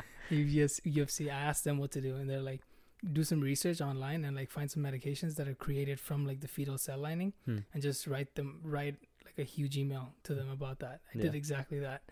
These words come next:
Speaker 2: Yeah.
Speaker 1: I think there was, like, Tylenol, like, H I, not H I V, um, hepatitis B or whatever vaccine,
Speaker 2: Yeah.
Speaker 1: and, like, a couple other, um, treatments.
Speaker 2: Yeah.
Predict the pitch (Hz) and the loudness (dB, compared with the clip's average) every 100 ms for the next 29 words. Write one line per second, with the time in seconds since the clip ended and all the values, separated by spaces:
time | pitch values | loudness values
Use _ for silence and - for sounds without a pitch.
0 | - 113 104 - - - - 196 147 156 | -2 0 0 -2 -18 -20 -8 -2 0 2
1 | 147 147 131 - 135 143 147 151 151 151 | 2 0 -2 -4 0 2 2 2 0 -2
2 | 156 - _ _ _ _ _ _ _ - | -4 -10 _ _ _ _ _ _ _ -4
3 | 151 135 - - 156 - 156 143 143 160 | -2 -2 -6 -2 0 2 2 2 0 0
4 | 160 147 143 135 135 135 143 139 135 - | 0 0 -2 -2 -4 -6 -4 -4 -6 -10
5 | _ - - - - - - 147 151 135 | _ -20 -16 -4 0 0 0 0 0 -4
6 | 131 139 147 156 156 160 160 160 151 - | -4 0 2 2 2 0 0 0 -2 -4
7 | - 160 170 - 117 107 143 139 - 151 | -2 0 -2 -2 0 2 0 -4 -6 -2
8 | - 156 147 147 139 135 - - - - | 2 2 0 -2 -4 -6 -12 -20 -20 -12
9 | - 143 135 139 - 147 175 185 180 - | -6 -4 -4 -6 -4 -2 0 0 0 -4
10 | - 120 | 0 2